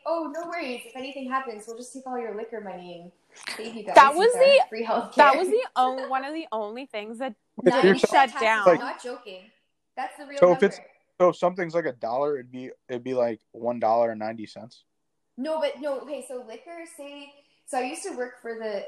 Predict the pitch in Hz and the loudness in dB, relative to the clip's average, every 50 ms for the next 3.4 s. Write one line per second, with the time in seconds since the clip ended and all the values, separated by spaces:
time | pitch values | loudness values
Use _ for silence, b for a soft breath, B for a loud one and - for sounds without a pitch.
0 | - 185 214 220 220 240 220 - 226 214 214 - 208 190 185 185 185 175 165 151 | -10 -12 -12 -10 -10 -10 -12 -12 -14 -16 -14 -10 -10 -8 -8 -8 -8 -8 -8 -8
1 | 147 156 - - 147 180 170 175 175 - 202 180 - - - - - - 208 202 | -8 -8 -8 -8 -8 -8 -8 -10 -12 -14 -14 -10 -10 -10 -10 -10 -12 -8 -6 -4
2 | 196 196 190 190 - - - 220 240 240 - 247 226 233 254 247 208 190 185 202 | -4 -4 -4 -6 -10 -8 -6 -4 -4 -4 -2 -2 -2 -2 0 -2 -4 -6 -6 -4
3 | 202 190 - - - 220 202 | -4 -4 -6 -6 -8 -8 -10